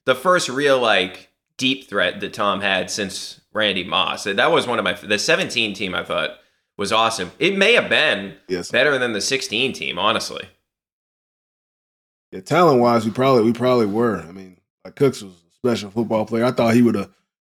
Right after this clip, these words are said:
Speaker 2: you know, stuck around for a while longer, too. Him and Tom had a good connection. Obviously, he brought the speed element to our offense. We had a lot of different weapons, you know. Him, Dorsett, Jules there.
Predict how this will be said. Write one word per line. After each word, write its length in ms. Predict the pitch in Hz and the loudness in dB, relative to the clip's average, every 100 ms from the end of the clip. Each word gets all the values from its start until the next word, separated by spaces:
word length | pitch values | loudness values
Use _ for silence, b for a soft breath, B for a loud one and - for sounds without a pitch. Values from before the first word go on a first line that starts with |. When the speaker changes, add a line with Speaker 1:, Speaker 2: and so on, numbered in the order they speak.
| _ | _
Speaker 2:
you 80 | 104 | -16
know, 20 | |
stuck 300 | - 123 107 | -4 -2 -2
around 260 | 104 104 101 | -4 -4 -4
for 120 | 101 | -4
a 60 | |
while 280 | 98 98 98 | -2 0 0
longer, 340 | 98 101 98 92 | 0 -2 -4 -8
too. 260 | - 101 98 | -14 -12 -4
Him 160 | 113 | -2
and 100 | 98 | -2
Tom 420 | 113 107 104 98 98 | -2 -2 -2 -4 0
had 160 | 104 | 0
a 40 | 95 | -2
good 220 | 101 98 | -6 -12
connection. 540 | 95 101 101 95 98 | -14 -10 -8 -10 -12
Obviously, 340 | 101 104 95 101 | -4 -4 -4 -12
he 60 | |
brought 320 | 92 98 98 - _ _ _ - | -10 -6 -4 -6 _ _ _ -8
the 40 | |
speed 340 | - 120 113 110 | 0 4 4 4
element 480 | 107 104 104 101 - | 2 0 -2 -6 -8
to 80 | |
our 240 | 101 101 107 | -4 -2 -2
offense. 300 | 101 107 98 | -2 -6 -4
We 80 | 139 | 0
had 60 | |
a 60 | 123 | 2
lot 140 | 120 | 2
of 60 | 120 | 2
different 300 | 120 110 101 | 2 -2 -2
weapons, 320 | 117 123 85 _ | -2 -4 -8 _
you 60 | 90 | _
know. 60 | _ _ _ _ _ - | _ _ _ _ _ -2
Him, 300 | 120 120 110 | 2 2 2
Dorsett, 640 | 107 98 - 113 113 110 - _ _ _ _ _ _ _ | -2 -4 -4 0 2 0 -6 _ _ _ _ _ _ _
Jules 360 | 117 120 117 101 | 0 2 2 0
there. 520 | 107 110 110 110 104 | 0 0 0 -2 -6